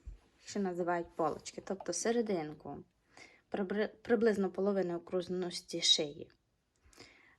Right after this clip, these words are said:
Я залишила, це я вам залишила показати, як я їх закриваю. Так залишила з тими петельками, я їх закриваю просто одна в одну, так, як ми починали виріб.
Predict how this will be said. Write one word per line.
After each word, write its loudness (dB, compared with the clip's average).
Я 0
залишила, -4
це -10
я -6
вам -6
залишила -4
показати, -4
як -6
я -2
їх -6
закриваю. -8
Так -6
залишила -4
з -12
тими -2
петельками, -2
я -2
їх 0
закриваю -2
просто -4
одна -2
в -6
одну, 0
так, -6
як -4
ми 0
починали -4
виріб. -10